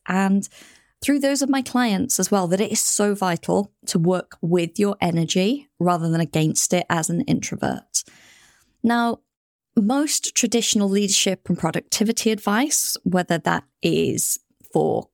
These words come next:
executives in corporate or whether it's aimed more at entrepreneurs, the high majority of it is very, very extrovert leaning. And it's usually the exact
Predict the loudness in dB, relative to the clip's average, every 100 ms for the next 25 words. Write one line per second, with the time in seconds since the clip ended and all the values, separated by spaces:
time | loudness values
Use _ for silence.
0 | _ _ -10 -2 -2 0 -2 0 0 -2
1 | 0 -2 -2 -2 0 0 0 0 0 0
2 | -2 -2 -4 -6 -2 0 0 2 0 2
3 | 0 -2 0 0 0 -4 -8 _ _ -20
4 | _ _ _ _ _ -2 -2 0 0 2
5 | 0 0 0 0 0 0 0 -2 0 2
6 | 2 2 0 -6 _ _ -2 0 0 -2
7 | -4 -10 -6 -2 0 0 0 0 2 2
8 | 2 0 -2 -2 -2 -2 _ -14 -4 0
9 | 0 0 0 0 0 0 -2 -2 -4 -12